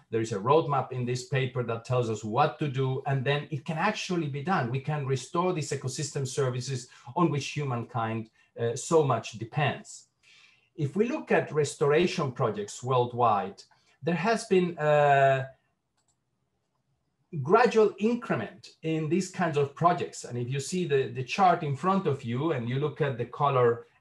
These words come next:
gray, those are kelp restoration projects. Uh, with green, you see mangroves. Uh, in pink, you see salt marshes, coral reefs in lilac.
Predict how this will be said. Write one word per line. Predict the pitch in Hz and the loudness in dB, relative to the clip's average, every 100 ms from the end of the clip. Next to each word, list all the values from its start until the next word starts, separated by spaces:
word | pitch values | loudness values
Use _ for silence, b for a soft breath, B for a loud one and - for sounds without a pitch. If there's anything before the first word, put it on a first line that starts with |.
| 113 | -6
gray, | 127 160 147 123 123 | 2 4 6 2 0
those | 127 214 214 | 2 2 0
are | 147 - | -4 -4
kelp | - 175 147 139 | -6 0 0 0
restoration | 127 120 - 120 135 135 120 | -4 -4 -2 -2 -2 -4 -8
projects. | - 113 - - - - b b b - | -6 -6 -8 -20 -20 -20 b b b -4
Uh, | 123 127 - | 0 0 -2
with | 170 170 143 | 2 2 4
green, | 170 185 170 | 2 4 4
you | 143 | 0
see | 131 120 | -4 -2
mangroves. | 117 151 156 143 143 139 131 - | 2 2 2 2 2 2 -2 -6
Uh, | 117 113 110 110 | -4 -4 -4 -4
in | 127 131 | -2 -4
pink, | - 165 147 127 | -2 -4 -4 -4
you | 117 | -6
see | 107 107 | -6 -8
salt | - 160 143 135 | -2 0 0 -2
marshes, | 135 123 - 117 - | 0 0 0 -6 -6
coral | - 156 123 | 0 0 0
reefs | 110 120 117 - 113 | -2 -2 -4 -6 -8
in | 104 | -6
lilac. | 104 135 143 123 - | 0 0 2 0 -2